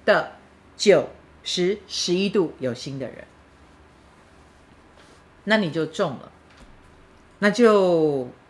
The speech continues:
你只能说我准啦，你不可能现在不做事啦，你也不可能现在不变啦，这样知道吗？哈，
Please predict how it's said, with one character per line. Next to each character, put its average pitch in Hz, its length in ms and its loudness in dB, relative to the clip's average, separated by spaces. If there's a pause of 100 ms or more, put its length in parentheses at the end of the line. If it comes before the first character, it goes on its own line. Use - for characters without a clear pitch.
(840)
你 190 160 -2
只 160 180 -4
能 160 100 0
说 185 160 -2
我 165 140 2
准 113 300 -4
啦， 107 240 -12
你 156 80 -6
不 220 100 -2
可 - 80 2
能 160 140 0
现 185 120 -2
在 170 80 -2
不 143 160 -10
做 135 220 -8
事 127 220 -8
啦， - 220 -14
你 180 120 -4
也 196 80 0
不 170 100 -4
可 190 120 -2
能 143 100 -4
现 156 100 -6
在 151 80 -4
不 117 120 -12
变 131 300 -8
啦， - 100 -20 (480)
这 165 40 -10
样 160 140 -4
知 165 100 -8
道 156 160 -2
吗？ 135 300 -10
哈， 147 220 -10